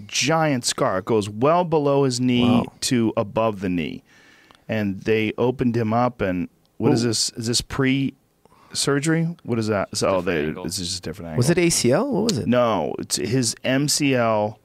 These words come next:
Speaker 1: Or is it P C L? Which one is it on the, uh,
Speaker 2: Must-
Speaker 1: outside?
Speaker 2: Outside is M C L.
Speaker 1: So his M C L was ripped completely
Speaker 2: Really?
Speaker 1: off the bone.
Speaker 2: Wow.
Speaker 1: Yeah. Man.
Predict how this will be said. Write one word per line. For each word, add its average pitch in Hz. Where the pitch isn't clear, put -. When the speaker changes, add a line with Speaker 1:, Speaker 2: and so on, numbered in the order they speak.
Speaker 1:
Or 117
is 113
it -
P 175
C 190
L? 190
Which 175
one 190
is 175
it 170
on 160
the, 131
uh, 113
Speaker 2:
Must- 139
Speaker 1:
outside? 98
Speaker 2:
Outside 135
is 120
M 123
C -
L. 113
Speaker 1:
So -
his 120
M 131
C 139
L 120
was 104
ripped 120
completely 143
Speaker 2:
Really? 127
Speaker 1:
off 110
the 107
bone. 92
Speaker 2:
Wow. -
Speaker 1:
Yeah. 101
Man. 98